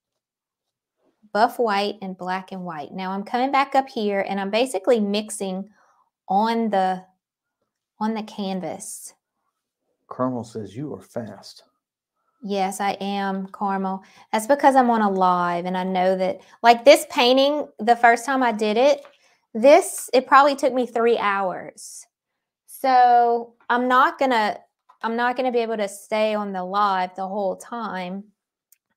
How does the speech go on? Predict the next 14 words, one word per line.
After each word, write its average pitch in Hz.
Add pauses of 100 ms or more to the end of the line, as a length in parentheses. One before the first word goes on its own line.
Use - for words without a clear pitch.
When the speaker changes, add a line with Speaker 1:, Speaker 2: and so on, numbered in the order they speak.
Speaker 1:
One, 262
because 262
I 233
have 240
some 214
chicken 240
on 208
the, 185
on 202
the 185
stove 180 (580)
<laughs> 494
cooking. 302
<laughs> -